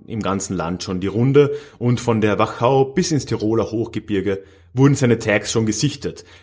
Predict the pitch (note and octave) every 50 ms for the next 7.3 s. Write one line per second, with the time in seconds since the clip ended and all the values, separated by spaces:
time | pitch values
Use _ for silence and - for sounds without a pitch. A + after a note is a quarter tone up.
0 | - - C3+ C3 - B2+ B2 B2 B2 - B2 G2+ A2+ A#2+ A#2 - - G#2+ - G#2
1 | F#2+ F#2 F2+ G#2 B2+ C3 - A#2 G#2 G#2+ G2+ A2 E3 F3 E3 D3 - B2+ C#3+ D3
2 | C#3+ C#3+ D3+ D3+ D3+ - - - - - - _ C#3+ C#3 C#3 C#3 C#3+ C#3 - -
3 | - - - - - - _ _ _ _ _ C#3+ C#3 B2+ A2 F#2+ G#2 G#2+ A2 A2+
4 | A#2 - - - G2+ - - G#2 G2+ G2 G2 F#2+ F2+ - G#2+ A2+ A#2 A#2 A2+ G2+
5 | F2+ F#2 F2+ - - G2+ F2+ F2 F#2+ G2+ - - - - _ _ - - C#3 C3
6 | A#2 A2 - A2+ G#2+ G2+ - - G#2+ F#2+ E2+ F2 E2+ F2 F2+ F#2+ F2+ - - -
7 | F#2+ F#2 F#2 F#2 F#2 -